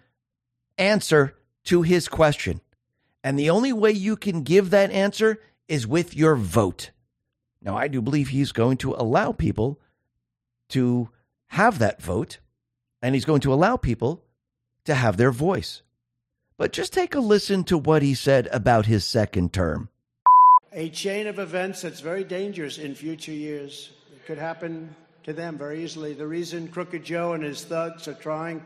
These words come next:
Speaker 2: so hard to stop me is that in my first term, I disrupted all of it. Oh, did I disrupt? Was that,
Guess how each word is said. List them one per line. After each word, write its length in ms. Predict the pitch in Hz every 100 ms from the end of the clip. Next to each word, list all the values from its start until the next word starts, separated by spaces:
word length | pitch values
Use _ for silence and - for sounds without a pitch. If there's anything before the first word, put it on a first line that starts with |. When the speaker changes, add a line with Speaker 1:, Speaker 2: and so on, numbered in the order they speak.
| -
Speaker 2:
so 260 | - 165 156
hard 220 | 165 165
to 80 | 151
stop 360 | 165 160 156
me 240 | 170 180 151 _ _ _ _ _ _ _ -
is 180 | 170 180
that 160 | 180
in 100 | 185
my 160 | 175 160
first 380 | 175 190 - 185
term, 280 | 190 185 170
I 100 | 170
disrupted 720 | 170 - 180 190 - 160 160
all 260 | 160 156
of 100 | 143
it. 120 | 139 151
Oh, 160 | 151
did 180 | 151 135
I 140 | 135
disrupt? 520 | 127 131 - 139 127 135
Was 180 | 143
that, 220 | 160 170